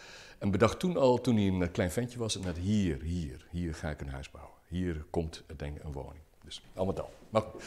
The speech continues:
afgebrand, ik denk, dat noemde ik al, ja, afgebrand. En dan komt er dit, kijk, dat is een mooie vergelijking, denk ik, en dan komt dit ervoor in de plaats. Hetzelfde huis, hè? Ik denk, min of meer in dezelfde hoek, ik denk, dat, eh, hè,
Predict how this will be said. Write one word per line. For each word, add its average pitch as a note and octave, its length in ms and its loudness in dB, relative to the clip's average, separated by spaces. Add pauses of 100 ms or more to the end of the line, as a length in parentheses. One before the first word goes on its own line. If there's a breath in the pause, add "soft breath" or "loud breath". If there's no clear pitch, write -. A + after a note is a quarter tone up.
(240 loud breath)
afgebrand, D3+ 880 8
ik G2 120 -2
denk, G2 160 2
dat F2+ 120 0
noemde G#2 240 4
ik E2 60 -4
al, E2 140 2
ja, G#2+ 100 2
afgebrand. G#2 560 0 (500 loud breath)
En D3 100 6
dan D#3 100 4
komt D#3 180 8
er A#2 120 4
dit, G#3 300 4
kijk, B2+ 200 0
dat C3+ 120 2
is A#2+ 60 -4
een C3 60 0
mooie D3 340 4
vergelijking, D3 580 -2
denk C3 180 -4
ik, C#3+ 120 -4
en A#2+ 80 -2
dan A2 120 0
komt A2 220 0
dit E3+ 140 4
ervoor C3+ 220 -4
in A2+ 60 -6
de G#2+ 60 -8
plaats. - 460 -12 (2250 loud breath)
Hetzelfde D#3 440 10
huis, G#2 340 4
hè? D#2+ 240 -4
Ik G2 80 0
denk, G2+ 180 6
min C3+ 180 6
of B2 60 4
meer A#2 220 4
in A2+ 120 4
dezelfde A2 360 4
hoek, C3 220 2
ik G2 140 -2
denk, F#2 200 0
dat, F2 260 0
eh, F#2+ 80 2
hè, F#2 400 -2